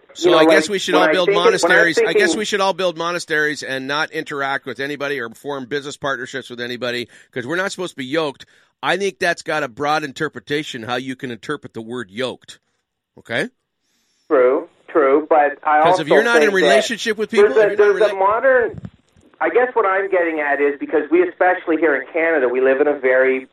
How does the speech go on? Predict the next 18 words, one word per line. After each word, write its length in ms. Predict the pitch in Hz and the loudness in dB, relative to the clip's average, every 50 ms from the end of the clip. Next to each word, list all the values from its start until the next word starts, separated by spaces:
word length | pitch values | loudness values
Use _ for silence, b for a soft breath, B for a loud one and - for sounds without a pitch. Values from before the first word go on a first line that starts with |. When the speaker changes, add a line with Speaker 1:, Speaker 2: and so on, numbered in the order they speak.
| - - - | -20 -12 -4
Speaker 2:
pluralistic 800 | 190 196 208 220 214 208 202 196 202 208 208 - - 196 - - - | 0 4 4 6 6 6 6 6 4 4 2 0 -2 -2 -2 -2 -4
society. 420 | - 147 151 - 139 120 110 107 110 | -6 -6 -2 0 2 2 2 0 0
This 180 | 117 135 - | -2 -4 -4
has 140 | - 165 - | -6 -8 -8
become 300 | 180 175 - 180 170 165 | -8 -4 0 0 2 2
a 40 | 160 | 2
new 260 | 160 156 160 151 151 - | 2 2 2 0 2 2
sort 160 | 165 151 143 | 2 4 4
of 80 | 127 | 4
a 120 | 127 127 127 | 4 2 2
buzzword, 600 | - 143 147 151 151 147 123 120 117 117 110 113 | 2 2 2 2 2 0 -2 0 2 2 4 4
or 200 | 113 110 107 B B B B | 4 2 2 B B B B
it's 80 | B | B
another 320 | 175 170 170 165 160 156 143 | 2 2 4 4 4 4 4
way 220 | 135 147 147 143 | 4 4 4 4
of 60 | 135 135 - - | 2 0 0 0
saying 200 | 156 139 131 127 | 0 0 2 0
multicultural, 1040 | 131 131 131 127 123 127 123 123 - - 151 151 147 - - 123 98 87 90 87 | 0 0 0 0 -2 -6 -14 -8 -2 0 0 0 -2 -4 -4 -2 0 0 0 -2